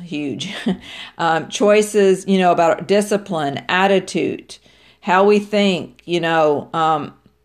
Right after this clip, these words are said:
and we need to improve our strengths, our abilities. And, you know, once we, and, and I spoke on this a few weeks back, and all these lessons, you'll see they, they just tie together. But, um,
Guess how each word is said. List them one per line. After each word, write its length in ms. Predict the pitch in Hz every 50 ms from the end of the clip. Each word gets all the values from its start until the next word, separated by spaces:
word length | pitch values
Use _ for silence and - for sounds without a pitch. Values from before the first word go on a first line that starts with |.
| _ _ _ _ _ _ _ _ _ - - - -
and 120 | 190 185
we 80 | 202 220
need 160 | 233 240 233
to 140 | - 277 247
improve 340 | 226 202 226 254 240 240 240
our 140 | 226 208
strengths, 580 | 214 - - 185 180 214 254 226 - - - -
our 180 | - - 165 185
abilities. 720 | 180 165 202 233 269 285 196 147 - - - - - - _ _ _ _ _ _ _ _ _ _ _ _ _ _ _ -
And, 680 | - 185 185 185 190 185 180 180 180 185 185 - - - - _ _ _ -
you 160 | - 208 214
know, 140 | 202 196 190
once 340 | 190 202 202 196 202 - 202
we, 440 | 202 208 202 196 190 - - - - - _ - - _ - -
and, 140 | 185 175
and 180 | - 190 190 190
I 80 | 190 196
spoke 400 | 202 - - 220 214 220 214 214
on 140 | 196 185
this 240 | 180 180 196 196 -
a 40 | 202
few 220 | - 196 185 185
weeks 240 | 175 180 170 170 -
back, 400 | - - 175 165 170 175 185 -
and 80 | 175 175
all 100 | 190 233
these 200 | 247 233 185 175
lessons, 420 | 175 175 175 175 - 165 151 131
you'll 120 | 175 165 165
see 160 | - 185 170
they, 260 | - 156 143 - - _ -
they 160 | - 170 170
just 480 | 151 139 165 185 196 202 202 - - -
tie 300 | 220 160 156 160 160 156
together. 600 | 156 - 160 139 160 156 151 156 151 135 131 - - - - - - - -
But, 680 | 180 160 - 202 196 196 190 - - - - - - - _ _ _ _ _ _ _
um, 400 | - 190 185 180 180 175 - -